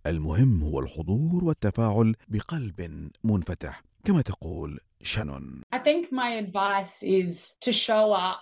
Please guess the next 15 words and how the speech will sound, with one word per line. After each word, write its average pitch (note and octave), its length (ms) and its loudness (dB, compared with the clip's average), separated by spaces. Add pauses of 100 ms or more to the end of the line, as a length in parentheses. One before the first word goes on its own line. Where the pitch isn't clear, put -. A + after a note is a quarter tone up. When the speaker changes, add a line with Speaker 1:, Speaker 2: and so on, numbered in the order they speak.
Speaker 2:
to A3 80 -2 (100)
have G#3+ 160 6
an G3+ 240 2 (140)
open G3 300 0
heart E3+ 400 2
and E3 120 -6
open E3 280 -4 (160)
mind. D#3 460 -2 (220)
Our G3+ 220 0
communities A#3 640 4
are G3+ 160 0 (180)
very F3+ 420 -2 (140)
welcoming F#3 800 0 (380)
and E3 320 -6
we E3 420 -2